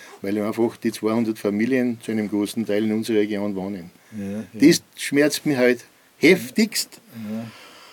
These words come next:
Speaker 1: Mir ist gelungen, ein Spital neu zu bauen, aber die Umstände haben eigentlich schon den Keim,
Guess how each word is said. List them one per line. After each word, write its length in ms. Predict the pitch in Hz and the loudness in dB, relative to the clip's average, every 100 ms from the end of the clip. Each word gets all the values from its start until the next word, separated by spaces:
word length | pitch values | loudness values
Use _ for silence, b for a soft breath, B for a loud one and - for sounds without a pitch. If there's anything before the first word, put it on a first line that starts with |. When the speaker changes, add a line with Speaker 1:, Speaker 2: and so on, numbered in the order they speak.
| B B B - | B B B 4
Speaker 1:
Mir 180 | 160 | 8
ist 120 | 185 - | 8 8
gelungen, 360 | 147 175 180 | 8 8 6
ein 160 | 147 143 | 4 2
Spital 420 | - 160 143 131 | 2 4 4 4
neu 200 | 135 127 | 6 4
zu 180 | 131 131 | 4 2
bauen, 460 | 120 107 160 180 - | 4 4 6 4 2
aber 180 | 131 135 | 4 6
die 120 | 127 | 6
Umstände 520 | 135 - 147 135 139 | 4 2 0 2 2
haben 240 | 117 120 135 | 2 2 0
eigentlich 500 | 113 123 131 127 - | 0 0 2 0 0
schon 160 | 120 | -2
den 160 | 113 117 | 0 -2
Keim, 400 | 107 101 120 | 0 2 2